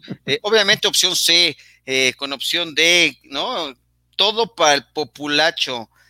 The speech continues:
Eso opina Alejandro Montiel. José Ochoa dice: opción A, se lució la N F L. Eh, I-, Indira Guzmán dice, opción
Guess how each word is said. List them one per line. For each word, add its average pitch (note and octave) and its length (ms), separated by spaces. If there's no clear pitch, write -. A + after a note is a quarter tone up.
Eso D#3+ 240
opina D3 400
Alejandro C3 640
Montiel. C3+ 640
José C3 300
Ochoa D#3+ 340
dice: D#3+ 340
opción C#3+ 460
A, D#3+ 200
se - 180
lució B2 360
la C3+ 180
N C3+ 120
F C3+ 340
L. E3 280
Eh, A#2+ 420
I-, C#3+ 220
Indira D#3 220
Guzmán C3 380
dice, C#3+ 320
opción D#3+ 420